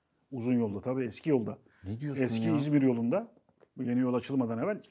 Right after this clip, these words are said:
Speaker 1: gidişli geliştir ya o yollar.
Speaker 2: Hmm.
Speaker 1: Ortada böyle çukur vardır. Böyle şey çukuru, su çukuru
Speaker 2: Aynen.
Speaker 1: gibi. Oradan karşıdan arabanın bir tanesi geldi, böyle bir kamyonetti hatta. Belki kalp krizi mi geçirdi artık, ne olduysa adamcağıza.
Speaker 2: Ha, bir temas, bir başka bir araçla bir şey yok.
Speaker 1: Çarpışmadı. Adam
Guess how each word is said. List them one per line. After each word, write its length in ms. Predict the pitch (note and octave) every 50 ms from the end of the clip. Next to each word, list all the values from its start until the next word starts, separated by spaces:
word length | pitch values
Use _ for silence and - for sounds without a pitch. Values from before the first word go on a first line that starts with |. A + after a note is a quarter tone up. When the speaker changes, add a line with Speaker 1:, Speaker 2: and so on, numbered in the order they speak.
| - - _ - C3+
Speaker 1:
gidişli 320 | C3 C#3 B2+ - C#3+ C#3+
geliştir 340 | D3+ D3+ D3 - - C4+ A#3
ya 80 | A3
o 120 | D3 A2+ A2+
yollar. 320 | A2 G#2+ G2 - - - _ _ _ -
Speaker 2:
Hmm. 200 | A#2 A2+ A2 G#2+
Speaker 1:
Ortada 300 | G#2 G#2 G#2 A2 E3 E3+
böyle 120 | F3+ F3 -
çukur 240 | - E3+ - F3+ E3+
vardır. 360 | D3 B2 A2 G#2 G#2+ - - _ _ _ _ _ _ _ -
Böyle 120 | B2 A2
şey 200 | - - C#3 C3
çukuru, 420 | - - - B2+ G#2 G2+ F#2+ - _
su 180 | - - - -
çukuru 260 | - - - A#2+ A2+
Speaker 2:
Aynen. 220 | A2 A2+ A2 A2 G#2+
Speaker 1:
gibi. 80 | A2 - _ _ _ _ _ _ _ _ _ _ _ _ _ _ _ _ _ -
Oradan 260 | C3 A2+ A#2+ C#3+ C#3+
karşıdan 340 | C#3 D3 D3 B2 - D3+ D3
arabanın 320 | C#3+ D3 D3 D3+ D#3 D#3 D3+
bir 80 | C#3
tanesi 280 | - D3 D3 C#3 - D3
geldi, 240 | D#3 D3+ D#3+ F3 D#3+
böyle 160 | D3+ D3 C#3
bir 40 | C3+
kamyonetti 580 | - - C3 C3 C3+ C#3 D3 C#3+ C#3+ C#3+ A#2
hatta. 280 | F#2+ - _ - A2+ G#2 - _ _ _ _ _ _ _ _ -
Belki 160 | B2 A2+ G#2+ _ -
kalp 220 | - A2+ A2+ G#2+ -
krizi 220 | - A#2+ A#2 A#2+
mi 80 | B2+ B2
geçirdi 300 | A#2 A2 - A#2+ A2 A#2
artık, 260 | G#2 - - - -
ne 60 | G#2+
olduysa 280 | A2 A2 A2+ G#2+ - A#2
adamcağıza. 460 | G#2 G#2+ G2+ G2+ G#2+ G#2 F#2 A2 A#2+
Speaker 2:
Ha, 100 | A#2+ G#2+
bir 60 | A2+
temas, 400 | - - B2 B2 B2+ B2+ - -
bir 120 | C3 C3 A#2+
başka 260 | B2 A#2+ - - C3
bir 60 | C3+
araçla 320 | C3 B2+ C3 B2+ - C#3
bir 60 | B2 A#2+
şey 200 | - D3+ C#3+ C#3+
yok. 140 | D3+ C3+
Speaker 1:
Çarpışmadı. 460 | A#2+ B2 A2+ - C#3 - - A2 G2+ G#2
Adam 340 | B2 B2 A#2+ - C3 C3+ C3+